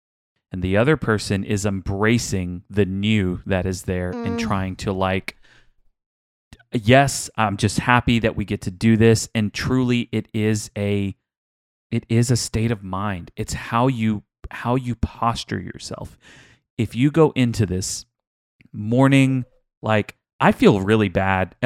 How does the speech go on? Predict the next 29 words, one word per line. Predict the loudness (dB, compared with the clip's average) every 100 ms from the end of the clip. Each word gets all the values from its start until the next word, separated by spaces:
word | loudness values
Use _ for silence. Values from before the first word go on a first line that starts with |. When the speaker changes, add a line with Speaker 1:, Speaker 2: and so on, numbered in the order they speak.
| 2
Speaker 1:
I | 4
also | 4 6
understand. | 6 6 4 0 0
So | -2
hear | 0 2
this. | 0 -2 -4
I, | -4 -4
I, | -8
I | -8
hope | -8 -8 -6
nothing | -6 -4 -4
that | -6
I'm | -6
saying | -8 -8
is | -10
gonna | -12
come | -12 -12
across | -12 -12 -14 -12 -16
as, | -16 -14
like, | -12 -12 -6
Speaker 2:
So | -4 0
far, | 2
I | 0
Speaker 1:
insensitive. |
Speaker 2:
don't | -2 -6
think | -10 -10
so | -12
at | -10
all, | -14